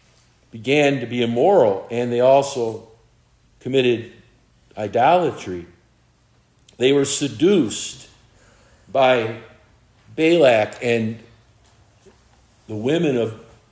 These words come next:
Moab, and they were, were, uh, led into idolatry. They began to worship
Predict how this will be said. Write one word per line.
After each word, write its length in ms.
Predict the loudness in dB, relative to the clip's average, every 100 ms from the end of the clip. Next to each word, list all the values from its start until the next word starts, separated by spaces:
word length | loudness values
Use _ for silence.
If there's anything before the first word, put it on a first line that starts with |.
| -4
Moab, 600 | 4 4 4 2 0 -6 -14 -20 _ _ _ _ _ _
and 140 | -8 -2
they 420 | 0 0 -4 -10 _ _ _ _ _ _ -20 -16
were, 340 | -4 -2 -2 -4 -14 _ _ _ _ _ _ _ _
were, 280 | -8 -4 0
uh, 80 | 0
led 320 | 0 2 2
into 320 | 0 -4 -4
idolatry. 840 | -4 -2 0 0 0 -2 -6 -12 -12
They 120 | -10
began 380 | -10 -6 -6 -4
to 80 |
worship 580 | -6 -2 -4 -4 -10 -12